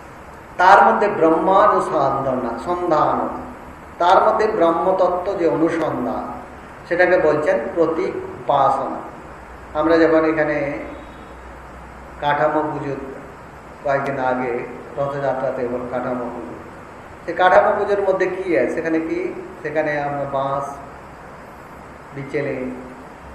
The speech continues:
মাটি, দড়ি, এই সমস্ত দিয়ে আমরা কি করি? তারপরে রং তুলি দিয়ে একটা কি করি, যেটা কিনা অব্রহ্মণী, যেটা কিনা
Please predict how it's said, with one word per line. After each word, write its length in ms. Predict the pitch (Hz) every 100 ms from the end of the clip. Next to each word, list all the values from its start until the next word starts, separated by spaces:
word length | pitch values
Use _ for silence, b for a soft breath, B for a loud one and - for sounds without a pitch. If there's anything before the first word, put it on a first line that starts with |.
| - - -
মাটি, 640 | 143 143 143 143 135 127 123 127 - - - - - - - - - - - - - - - - - - - - - - -
দড়ি, 560 | 139 151 151 147 143 - - - -
এই 160 | 190 185
সমস্ত 380 | 196 185 -
দিয়ে 220 | 180 165 175
আমরা 280 | 160 160
কি 140 | 156 160
করি? 180 | 170 202 180
তারপরে 300 | 151 143 147
রং 420 | 147 151 165 160
তুলি 220 | 156 151
দিয়ে 200 | 151 156
একটা 340 | 151 131 - 127
কি 120 | - 123
করি, 340 | 139 185 - -
যেটা 220 | 185 190
কিনা 180 | 214 240 240 -
অব্রহ্মণী, 1040 | 226 262 - - 240 240 233 - 160 - - - - -
যেটা 140 | 156 180
কিনা 440 | - 185 143 156